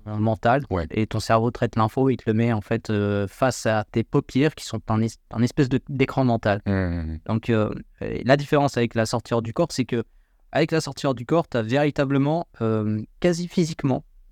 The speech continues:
Speaker 1: une extériorisation qui se fait, comme si t'étais une substance qui sort de ton corps physique,
Speaker 2: Hmm.
Speaker 1: et à ce moment-là, t'es complètement délocalisé.
Speaker 2: Oh,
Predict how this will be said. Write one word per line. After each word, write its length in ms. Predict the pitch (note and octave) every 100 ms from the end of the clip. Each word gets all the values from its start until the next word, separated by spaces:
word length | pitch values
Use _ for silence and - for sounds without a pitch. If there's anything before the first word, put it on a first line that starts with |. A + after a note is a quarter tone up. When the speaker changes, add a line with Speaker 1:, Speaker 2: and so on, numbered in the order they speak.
| - - - - - - - -
Speaker 1:
une 320 | A#2+ A#2 A2+ -
extériorisation 880 | D3 - D3 C3+ C3 B2+ B2 - B2+
qui 100 | -
se 140 | -
fait, 200 | B2+ D#3 - -
comme 120 | C3
si 120 | -
t'étais 200 | - C3+
une 120 | C3+ A2+
substance 580 | - F3+ - F3 D#3+ -
qui 120 | B2+
sort 240 | - B2+
de 100 | A#2
ton 140 | A2+ A2+
corps 180 | A#2 -
physique, 420 | A#2 B2+ D#3+ -
Speaker 2:
Hmm. 120 | G#2+ E2 -
Speaker 1:
et 100 | A2+
à 60 | A2
ce 100 | C3
moment-là, 180 | B2+ E3
t'es 120 | -
complètement 400 | C3 C#3 C3 C#3
délocalisé. 680 | B2 C3+ B2 A#2+ A2+ G#2 - - _ _
Speaker 2:
Oh, 40 | -